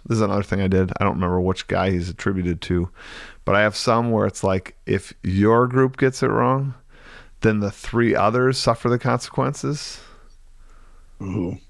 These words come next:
Speaker 1: Which makes it,
Speaker 2: So
Speaker 1: like, extra painful, right? Like, that's three times more painful for the house.
Speaker 2: Yeah. So how do you do the students' health? Do you do it as one full, one, like, bar for the whole house? Do you have, like, health per guild? Like, what's your,
Speaker 1: So
Speaker 2: how do you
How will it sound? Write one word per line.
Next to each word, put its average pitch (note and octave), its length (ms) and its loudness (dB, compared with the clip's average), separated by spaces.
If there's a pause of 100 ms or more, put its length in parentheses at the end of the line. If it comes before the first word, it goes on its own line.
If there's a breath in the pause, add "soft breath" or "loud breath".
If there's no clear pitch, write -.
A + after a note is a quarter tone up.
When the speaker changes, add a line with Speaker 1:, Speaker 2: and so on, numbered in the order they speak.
(340)
Speaker 1:
Which A2 180 2
makes C3+ 180 2
it, - 40 -4
Speaker 2:
So B2 120 6
Speaker 1:
like, G#2+ 120 0
extra - 260 -6
painful, A2+ 400 -2
right? F#2+ 200 4
Like, F#2+ 140 0
that's F2+ 180 -2
three A#2+ 260 0
times G2 460 -2
more G2 240 2
painful F#2+ 380 -2
for F#2 160 -6
the F2+ 80 0
house. F#2 540 -2 (1040 loud breath)
Speaker 2:
Yeah. G#2 260 4
So A2+ 200 0
how C#3 120 0
do B3 100 2
you E3 200 0
do C3+ 400 6
the A2 180 0
students' C3 360 2
health? E2 200 -2
Do - 80 0
you G#2 80 6
do G#2+ 100 6
it G#2+ 80 8
as F#2+ 160 4
one G2+ 520 2
full, G2 460 4
one, G2 280 2
like, F2+ 320 0
bar F#2 240 4
for G2+ 140 0
the F2+ 40 0
whole F2+ 160 0
house? B2 380 -2
Do - 140 0
you F#2 60 4
have, F2 280 -2 (140)
like, F#2+ 280 -2 (120)
health - 380 -2
per F2+ 200 2
guild? C#3 560 4 (120)
Like, E2+ 220 0
what's - 300 0
your, F2+ 380 4 (160)
Speaker 1:
So C3+ 380 4
Speaker 2:
how F2+ 60 0
do F2+ 80 0
you C3 160 0